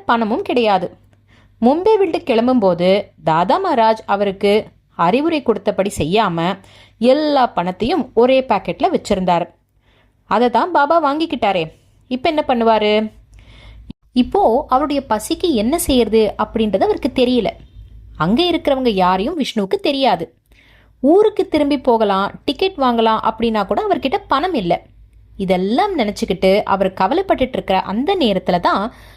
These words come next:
நல்ல உடை போட்டுக்கிட்டு ஒரு நபர் விஷ்ணுவுடைய பக்கத்துல வந்து உட்கார்ந்தார். மெதுவா விஷ்ணு கிட்ட பேச ஆரம்பிச்சார். அந்த நபரும் மும்பைக்கு போக இருக்கிறதாவும் விஷ்ணுவும் தான் கூட வரலாம் அப்படின்னு சொன்னார்.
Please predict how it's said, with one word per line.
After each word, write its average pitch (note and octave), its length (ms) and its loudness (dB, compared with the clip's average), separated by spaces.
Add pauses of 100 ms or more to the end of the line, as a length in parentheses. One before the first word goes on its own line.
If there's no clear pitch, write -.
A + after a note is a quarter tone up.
(180)
நல்ல D#4 560 0
உடை B3 260 2
போட்டுக்கிட்டு G3+ 540 -2 (140)
ஒரு A3 220 0
நபர் G3 460 0 (100)
விஷ்ணுவுடைய C#4 460 0
பக்கத்துல G#3+ 440 -4
வந்து F3+ 280 0
உட்கார்ந்தார். F#3 500 -2 (720)
மெதுவா F4+ 600 2
விஷ்ணு D4 300 -4
கிட்ட F#4+ 200 0
பேச E4 360 -2
ஆரம்பிச்சார். F3+ 540 -2 (440)
அந்த F#3+ 300 -2
நபரும் G3 500 0 (300)
மும்பைக்கு F#4 460 2
போக C4 300 2
இருக்கிறதாவும் F#3 680 -2 (240)
விஷ்ணுவும் D#4 500 0
தான் B3 240 0
கூட E4+ 180 0
வரலாம் G3 500 -2
அப்படின்னு G#3 320 -4
சொன்னார். F3 460 -2